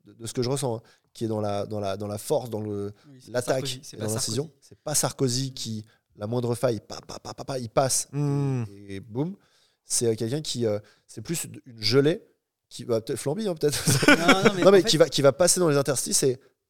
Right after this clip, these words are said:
Speaker 1: tac, et ça tombe bien et je suis l'homme de la situation
Speaker 2: Ce qui
Speaker 1: comme
Speaker 2: est
Speaker 1: il faut.
Speaker 2: assez, ce qui est assez drôle, c'est,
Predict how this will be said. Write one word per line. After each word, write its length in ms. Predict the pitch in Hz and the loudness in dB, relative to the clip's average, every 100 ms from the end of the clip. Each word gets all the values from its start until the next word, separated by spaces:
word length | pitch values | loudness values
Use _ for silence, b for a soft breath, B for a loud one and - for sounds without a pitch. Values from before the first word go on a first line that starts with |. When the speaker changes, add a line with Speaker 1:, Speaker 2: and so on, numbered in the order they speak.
| _ | _
Speaker 1:
tac, 260 | 196 208 - 135 | -4 -4 -4 -4
et 60 | |
ça 120 | 127 | -4
tombe 240 | 123 131 131 | -4 -6 -6
bien 180 | 170 202 | -4 0
et 160 | 147 127 | 0 0
je 60 | |
suis 120 | - | -2
l'homme 140 | 131 151 | -2 0
de 40 | |
la 60 | 139 | -2
situation 380 | - 131 120 160 | -2 -4 -2 -2
Speaker 2:
Ce 20 | |
qui 40 | |
Speaker 1:
comme 80 | 147 | -2
Speaker 2:
est 40 | 151 | -2
Speaker 1:
il 40 | |
faut. 160 | 135 120 | -2 -4
Speaker 2:
assez, 100 | - | -6
ce 60 | |
qui 80 | 165 | -12
est 40 | |
assez 180 | 147 160 | -12 -10
drôle, 220 | 151 180 - | -12 -12 -16
c'est, 280 | 131 135 | -20 -20